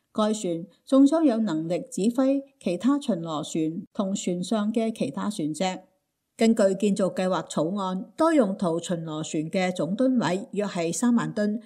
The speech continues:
長度大約係兩百米。海岸警衛隊目前最大嘅巡邏船總噸位係六千五百噸。日本海上保安廳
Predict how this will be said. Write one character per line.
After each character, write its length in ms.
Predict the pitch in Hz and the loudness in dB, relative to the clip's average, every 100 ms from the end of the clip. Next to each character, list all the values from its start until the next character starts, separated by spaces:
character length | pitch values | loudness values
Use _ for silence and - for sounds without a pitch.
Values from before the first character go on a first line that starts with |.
| - - | -14 -2
長 280 | 240 226 233 | 2 2 2
度 180 | 254 | 0
大 160 | 262 233 | 0 0
約 120 | 240 | 0
係 260 | 226 196 175 | -2 -4 -2
兩 200 | 160 165 | -4 -2
百 140 | 180 | -4
米。 360 | 170 156 170 - _ _ _ | -2 -2 -4 -6 _ _ _
海 160 | - 190 | -2 2
岸 260 | 233 202 190 | 4 2 0
警 160 | 180 | -2
衛 200 | 214 175 | 0 -2
隊 260 | 170 160 - | 0 0 0
目 100 | 247 | -2
前 340 | - - 196 190 | -2 0 0 2
最 220 | 247 240 | 4 4
大 200 | 240 202 | 2 -2
嘅 220 | 196 220 | 0 -2
巡 180 | 220 175 | 0 -2
邏 200 | 160 151 | 0 -4
船 340 | - 165 165 165 | 0 -2 -2 -4
總 260 | 160 190 | -2 0
噸 160 | 247 302 240 | 0 2 0
位 200 | 165 208 | 0 -2
係 320 | 196 165 - | -2 -2 -2
六 140 | 190 180 | -4 -4
千 220 | - 277 | -4 -2
五 100 | 170 | -2
百 100 | 156 | -6
噸。 380 | 143 185 185 190 - _ _ | -4 -2 -2 -6 -12 _ _
日 100 | 196 190 | -6 -4
本 180 | 175 180 | 0 0
海 240 | 208 165 202 | 0 -2 -2
上 220 | 196 170 | -2 -2
保 140 | 170 | -4
安 220 | 208 233 | 0 2
廳 340 | 240 233 226 | 2 2 0